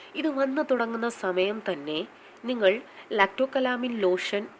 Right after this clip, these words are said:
ഇട്ടു തുടങ്ങുക. എനിക്ക് ചിക്കൻ പോക്സ് വന്നതാണ്, ഞാനിത് ട്രൈ ചെയ്ത് എനിക്ക് റിസൾട്ട് കിട്ടിയതാണ്, പലർക്കും ഞാനിത്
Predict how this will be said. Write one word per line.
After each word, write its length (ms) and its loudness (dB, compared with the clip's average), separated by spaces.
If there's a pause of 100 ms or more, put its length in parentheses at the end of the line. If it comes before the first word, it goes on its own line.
ഇട്ടു 240 0
തുടങ്ങുക. 380 -4 (560)
എനിക്ക് 280 0
ചിക്കൻ 260 0
പോക്സ് 340 0
വന്നതാണ്, 540 2 (260)
ഞാനിത് 300 -2 (100)
ട്രൈ 180 -2 (120)
ചെയ്ത് 240 -2
എനിക്ക് 220 -6
റിസൾട്ട് 360 -4
കിട്ടിയതാണ്, 540 -2 (420)
പലർക്കും 500 2 (440)
ഞാനിത് 260 -4